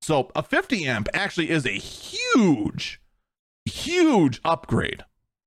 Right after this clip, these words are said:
I don't know how long it's gonna be able to provide fifty amps at two forty volts to whatever would be plugged into it.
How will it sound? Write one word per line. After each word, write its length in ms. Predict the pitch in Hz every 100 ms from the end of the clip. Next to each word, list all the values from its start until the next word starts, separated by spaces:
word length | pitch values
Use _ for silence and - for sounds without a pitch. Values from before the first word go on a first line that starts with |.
| _ _ -
I 80 |
don't 140 | 359 349
know 80 | 254
how 180 | 240
long 240 | 233 233 214
it's 100 | 190
gonna 160 | 202
be 140 | 160 190
able 140 | 185
to 60 | 170
provide 420 | 180 165 185 151
fifty 440 | - 208 190 160 156
amps 560 | 175 127 104 - - - _ _ _ -
at 200 | 170 -
two 240 | 220 214
forty 320 | - 196 160
volts 600 | 131 151 143 104 - - - _ _ _ _ -
to 540 | 170 151 143 135 123 - _ _ _ _ _ _
whatever 380 | 143 180 190 180
would 100 | 160
be 100 | 143
plugged 280 | 156 151 135
into 300 | 156 127 92
it. 140 | -